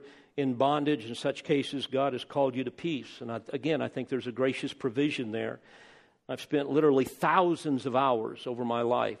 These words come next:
dealing with the unimaginable atrocities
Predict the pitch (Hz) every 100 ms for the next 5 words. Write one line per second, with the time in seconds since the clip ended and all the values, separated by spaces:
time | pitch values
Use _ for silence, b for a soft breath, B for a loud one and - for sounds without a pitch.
0 | 107 127 139 135 127 113 131 135 123 -
1 | B B B - 139 160 175 147 151 170
2 | 156 170 165 143 151 - - - 151 139
3 | - 135 - -